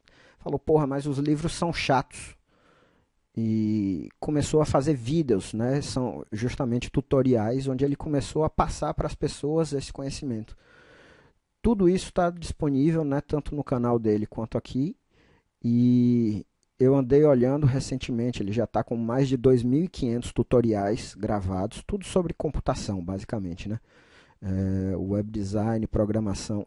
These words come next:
Eu hoje tô fazendo meus aplicativos pra o, pra o iPhone, pra o iPad, e o começo do meu estudo do Objective-C foi justamente com as aulas dele,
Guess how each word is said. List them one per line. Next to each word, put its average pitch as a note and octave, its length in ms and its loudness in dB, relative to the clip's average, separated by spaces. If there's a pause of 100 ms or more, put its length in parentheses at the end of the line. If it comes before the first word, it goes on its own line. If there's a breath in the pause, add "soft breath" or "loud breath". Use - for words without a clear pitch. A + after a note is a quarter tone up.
Eu B2 160 6
hoje B2+ 200 4
tô B2 320 2 (200)
fazendo A2+ 540 -2
meus A2+ 240 0
aplicativos G2+ 680 -2
pra G#2 200 0
o, F#2 340 0
pra F#2+ 160 -2
o G2 140 2
iPhone, A2 540 -2
pra F#2+ 180 -2
o F#2 100 0
iPad, A#2 440 -2 (560 soft breath)
e C3 640 6
o C#3 80 -4
começo D3 500 6
do C#3+ 120 2
meu B2+ 180 4
estudo D3+ 460 2
do A#2 180 4
Objective-C G#2+ 960 2 (160)
foi C#3 520 0
justamente C3+ 680 0
com - 280 -4
as C#3 160 0
aulas D#3 240 0
dele, G2 280 0